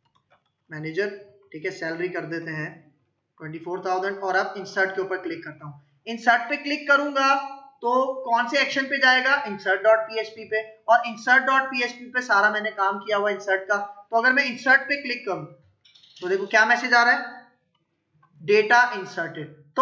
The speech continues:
अब मैं check करता हूं, मतलब ये जो मैंने दूसरी रो ऐड करवाई थी ये insert हुई है या नहीं हुई। तो मैं यहाँ पे आता हूँ अपने पीएचपी माय एडमिन में, ठीक है, और यहाँ पे देखो अभी तो एक ही रो शो हो रही है ना, ठीक है, लेकिन अगर मैं इसके ऊपर दोबारा click करूँ,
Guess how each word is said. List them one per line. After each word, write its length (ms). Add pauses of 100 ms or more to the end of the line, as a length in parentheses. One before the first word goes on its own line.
अब 180
मैं 180
check 320
करता 280
हूं, 120 (360)
मतलब 260
ये 80
जो 140
मैंने 300 (520)
दूसरी 320
रो 140
ऐड 300
करवाई 300
थी 160
ये 140
insert 440
हुई 180
है 120
या 120
नहीं 180
हुई। 140
तो 160
मैं 120
यहाँ 220
पे 120
आता 200
हूँ 100
अपने 140
पीएचपी 380
माय 200
एडमिन 260
में, 120 (520)
ठीक 120
है, 400 (260)
और 120
यहाँ 180
पे 120
देखो 240 (200)
अभी 180
तो 240
एक 180
ही 120
रो 140
शो 140
हो 80
रही 120
है 100
ना, 80 (680)
ठीक 120
है, 220
लेकिन 240
अगर 200
मैं 120
इसके 180
ऊपर 180
दोबारा 420
click 240
करूँ, 200